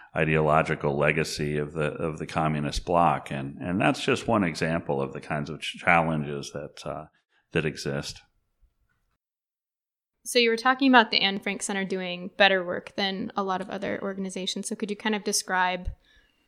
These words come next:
Speaker 2: what they were doing that seemed, um, to be working?
Speaker 1: Many organizations were coming in with experts to Central and Eastern Europe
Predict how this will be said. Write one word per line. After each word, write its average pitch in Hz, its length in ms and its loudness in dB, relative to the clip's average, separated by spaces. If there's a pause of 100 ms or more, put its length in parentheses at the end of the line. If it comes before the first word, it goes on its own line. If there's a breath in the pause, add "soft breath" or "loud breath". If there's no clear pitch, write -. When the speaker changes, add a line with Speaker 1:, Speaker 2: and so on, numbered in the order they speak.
(140)
Speaker 2:
what - 340 4
they 196 140 2
were 190 120 0
doing 185 400 -4
that - 180 -6
seemed, - 560 -2 (360)
um, 226 420 -10
to - 80 -8
be 202 120 2
working? 220 420 -8 (1800)
Speaker 1:
Many 151 260 8
organizations 92 920 6
were 80 100 -6
coming 82 380 0
in 82 200 4
with 76 200 -4
experts 80 600 2
to 78 100 -10
Central 82 440 -6
and 76 100 -6
Eastern 78 340 -8
Europe 78 340 -2